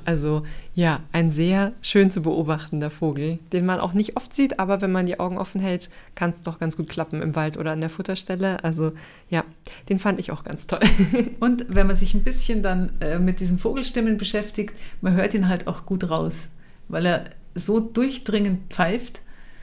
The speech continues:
Speaker 2: dass man ihn immer gleich erkennt.
Speaker 1: Okay, wunderbar. Das war ein, äh, sehr, sehr schönes Gespräch, Katrin. Vielen Dank, dass du heute da warst.
Speaker 2: Sehr gerne. Danke fürs Dasein dürfen.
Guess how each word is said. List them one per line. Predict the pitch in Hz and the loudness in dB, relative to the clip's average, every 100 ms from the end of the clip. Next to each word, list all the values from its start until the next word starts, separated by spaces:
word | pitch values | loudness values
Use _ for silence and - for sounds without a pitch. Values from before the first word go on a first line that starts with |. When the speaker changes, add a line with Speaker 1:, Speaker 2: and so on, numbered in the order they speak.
| - - - - - | -16 -18 -18 -14 -4
Speaker 2:
dass | 185 185 | -2 0
man | 190 | 0
ihn | 180 | 0
immer | 185 208 | 0 -2
gleich | 214 214 220 | -2 -4 -6
erkennt. | - 214 180 - 185 - - - - - - - - - - | -6 -6 -6 -8 -10 -12 -20 -20 -20 -20 -20 -20 -20 -20 -4
Speaker 1:
Okay, | 294 - 233 185 170 | -4 0 0 0 0
wunderbar. | 220 240 233 185 156 | 0 2 0 -2 -4
Das | 156 175 170 | -4 -2 0
war | 170 | 0
ein, | 170 165 165 | 0 0 0
äh, | - 170 165 | 0 -2 0
sehr, | 214 | 0
sehr | 240 240 | 0 -2
schönes | - 214 202 202 - | 0 0 0 -4 -6
Gespräch, | 190 - 175 - | -6 -2 -2 -4
Katrin. | 170 - 190 208 | -8 -4 -2 -2
Vielen | 214 247 247 | 0 0 0
Dank, | 190 | 0
dass | 185 185 | -2 -4
du | 165 | -4
heute | 160 247 | -2 0
da | 175 143 | -2 -4
warst. | 156 165 - - - - | -6 -10 -14 -20 -18 -16
Speaker 2:
Sehr | - - 208 | -6 0 0
gerne. | 165 156 143 156 - - - | 2 0 0 -4 -8 -14 -10
Danke | - 190 220 | -2 -2 -2
fürs | 214 214 190 | -2 -2 0
Dasein | - 165 175 165 | 2 2 0 -2
dürfen. | 165 147 175 | -4 -6 -8